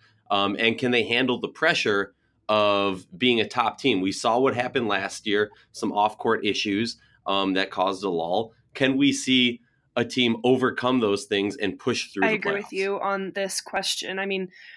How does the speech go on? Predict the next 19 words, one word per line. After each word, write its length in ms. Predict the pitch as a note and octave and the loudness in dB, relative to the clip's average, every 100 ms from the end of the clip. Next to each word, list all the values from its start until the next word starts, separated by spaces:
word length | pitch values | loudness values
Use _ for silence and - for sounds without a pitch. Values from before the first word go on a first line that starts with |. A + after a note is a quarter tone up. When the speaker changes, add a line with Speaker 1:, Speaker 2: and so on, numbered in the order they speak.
| - | -4
Speaker 2:
there's 160 | A3+ | -2
no 120 | B3+ A3 | 0 2
doubt 300 | G3 G3 F#3+ | 4 2 2
Connecticut 400 | G#3+ A3 A3 F#3+ | -2 -2 -2 -4
is 140 | F#3 | -4
just 200 | G3 - | -4 -6
so 120 | A3 | -4
solid 560 | G3 F#3 F3+ F3+ E3+ E3+ | -4 -2 -2 -4 -6 -6
defensively, 720 | G3 G3+ F#3+ F#3 G3 F#3 F3+ | -4 -4 -4 -6 -4 -2 -2
offensively. 680 | F3+ - F3+ F3 E3+ F#3 F3+ | -2 -4 -6 -6 -8 -6 -4
They're 140 | F3+ | -2
sharing 320 | - G3 G3 | -2 -2 -2
the 80 | G3 | -2
basketball. 680 | F3+ F3 F3 - F#3 F3 E3+ | -2 -2 -4 -10 -4 -2 -2
They're 160 | F3 | -4
rebounding 720 | E3+ F#3+ F#3 F3+ F3+ F3 F3 F3 - - - | -2 -2 0 0 -2 -4 -4 -8 -20 -20 -14
the 80 | F3 | -4
ball 260 | F#3 F3+ | -2 0
well. 400 | F3 E3+ E3+ E3 | 0 0 -2 -4